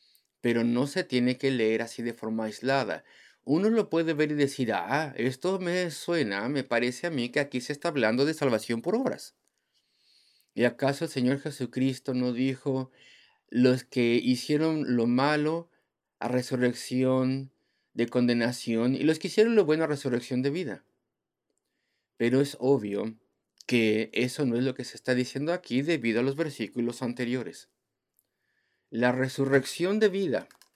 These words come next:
Mira otra vez, versículo veinticinco, mira otra vez.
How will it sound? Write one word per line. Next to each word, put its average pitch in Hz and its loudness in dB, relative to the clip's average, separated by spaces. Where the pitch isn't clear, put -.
Mira 127 0
otra 165 -2
vez, 208 0
versículo 117 -2
veinticinco, 127 -4
mira 107 -2
otra 156 -6
vez. 180 -2